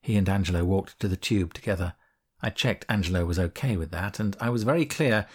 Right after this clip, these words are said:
that my standard "let me know when you've got home safely" to him was not just a glib expression. I needed a reply. I went to the gym and enjoyed that more than the sex, much more. Angelo messaged to say he was home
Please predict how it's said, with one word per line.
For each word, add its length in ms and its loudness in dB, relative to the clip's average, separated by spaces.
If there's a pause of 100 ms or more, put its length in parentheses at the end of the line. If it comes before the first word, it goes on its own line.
that 100 0
my 140 2
standard 480 2 (180)
"let 260 0
me 120 4
know 200 4
when 160 4
you've 140 2
got 220 0
home 240 4
safely" 720 2
to 140 0
him 280 0 (140)
was 120 0
not 400 2
just 220 0
a 60 2
glib 260 2
expression. 560 0
I 140 2
needed 440 2
a 60 2
reply. 600 0 (1000)
I 120 0
went 160 0
to 80 -8
the 80 -2
gym 400 -2 (240)
and 100 2
enjoyed 380 4
that 200 -4
more 440 4
than 140 -2
the 80 -2
sex, 400 -4 (160)
much 640 2
more. 420 -4 (1160)
Angelo 380 2
messaged 600 -2
to 100 -10
say 180 -2
he 140 -2
was 140 -4
home 420 -2